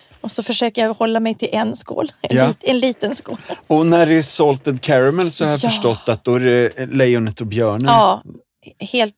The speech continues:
Speaker 1: absolut. Helt utan konkurrens.
Speaker 2: <laughs> Ja.
Speaker 1: Lejonet och björnen, salted, sea salted caramel.
Speaker 2: Ja.
Speaker 1: Mm.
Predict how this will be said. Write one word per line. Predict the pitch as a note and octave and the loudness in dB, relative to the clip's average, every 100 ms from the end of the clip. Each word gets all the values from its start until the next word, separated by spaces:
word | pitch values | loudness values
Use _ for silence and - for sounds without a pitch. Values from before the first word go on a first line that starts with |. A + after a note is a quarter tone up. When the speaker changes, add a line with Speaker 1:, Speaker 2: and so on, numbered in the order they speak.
| - - | -20 -12
Speaker 1:
absolut. | - A3 A3 E3+ - - F#4 E4+ - C3+ _ - - C#3 | -8 -6 -4 -6 -8 -18 -18 -18 -10 -10 _ -20 -12 -6
Helt | - - - | -2 -2 0
utan | D#4 C#4 A#3+ | -2 0 0
konkurrens. | A#3 G#3+ F#3+ F#3 A#3 - | 0 0 0 0 -4 -6
Speaker 2:
<laughs> | |
Ja. | - D#3+ | 2 4
Speaker 1:
Lejonet | C4+ C4+ B3+ | 6 2 0
och | C4 | -2
björnen, | A#3+ A#3 A3+ | 0 0 -2
salted, | - G3+ G3 - | -4 -6 -6 -12
sea | - A#3+ | -6 -6
salted | - F#3+ - - | -4 -6 -6 -14
caramel. | - E3+ F#3 C#3+ | -6 -6 -2 0
Speaker 2:
Ja. | D#3 E3 | 0 -2
Speaker 1:
Mm. | G3+ | -8